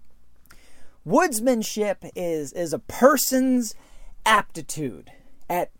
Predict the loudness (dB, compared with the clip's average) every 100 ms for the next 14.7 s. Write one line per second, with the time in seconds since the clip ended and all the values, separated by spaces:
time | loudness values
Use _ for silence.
0 | -20 -6 -4 -2 2 6 8 8 6 4
1 | 2 0 0 -2 -2 0 10 12 12 4
2 | -4 -4 -4 -4 -4 -4 -6 -6 -6 -4
3 | 2 6 6 4 -2 -8 -6 -4 -2 -2
4 | -2 -2 -2 -6 -8 -6 -6 -10 -18 -18
5 | -18 -10 -4 -4 -4 -12 -4 -2 2 4
6 | 4 4 0 0 -4 2 2 2 0 -4
7 | -6 -4 0 0 2 4 6 4 0 0
8 | -4 -4 -2 -2 0 2 2 0 -4 -8
9 | -16 -18 -18 -12 -6 -2 0 0 6 8
10 | 8 2 -4 -2 -2 -2 -2 -2 -4 -4
11 | 0 2 2 0 -4 -4 2 2 2 0
12 | -2 -2 2 4 4 2 0 -2 -2 -2
13 | 0 0 0 0 -2 -2 -4 -2 4 6
14 | 4 2 -4 -6 -6 -6 -8